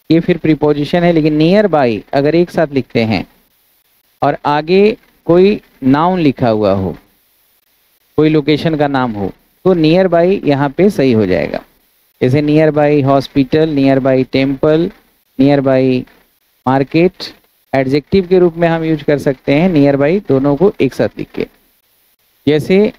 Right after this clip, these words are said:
अगला वाक्य देखिए, देखिए इस वाक्य में लिखा हुआ है, "हम लोग सुबह में नज़दीक के मंदिर में गए थे।"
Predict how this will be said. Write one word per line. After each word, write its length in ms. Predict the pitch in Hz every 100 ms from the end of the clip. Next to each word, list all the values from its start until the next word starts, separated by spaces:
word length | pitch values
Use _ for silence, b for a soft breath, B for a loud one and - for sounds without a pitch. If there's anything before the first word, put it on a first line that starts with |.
| _
अगला 260 | 147 156 160
वाक्य 340 | 143 127 -
देखिए, 380 | 110 98 - 76 - _ _ _ _ _ _ _ _ _
देखिए 300 | 147 127 120 -
इस 200 | 190 -
वाक्य 340 | 175 170 - 175
में 120 | 170
लिखा 260 | 156 139 151
हुआ 220 | 143 127
है, 240 | 113 147 110 _ _ _ _ _ _ _ _ _ _ _ _ _ _ -
"हम 140 | 170
लोग 200 | 185 220
सुबह 360 | - 175 185 190
में 220 | 175 185
नज़दीक 480 | 180 156 143 185 190
के 140 | 180 170
मंदिर 380 | 156 156 160
में 180 | 151 180
गए 180 | 170 127
थे।" 220 | 117 135